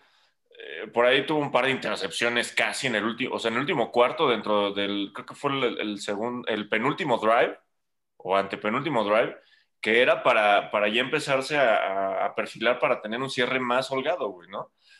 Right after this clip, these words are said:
Y al final de cuentas, pues, salió un churrote y, este,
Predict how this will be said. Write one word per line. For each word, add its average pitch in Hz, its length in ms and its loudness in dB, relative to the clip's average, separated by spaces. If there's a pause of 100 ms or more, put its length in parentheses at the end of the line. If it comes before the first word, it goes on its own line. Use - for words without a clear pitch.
(220)
Y 110 120 -2
al 113 100 0
final 127 280 0
de 147 120 2
cuentas, 139 300 -2
pues, 110 160 -10
salió 95 220 -4
un 123 140 -4
churrote 135 760 0 (280)
y, 90 240 -12
este, 85 640 -20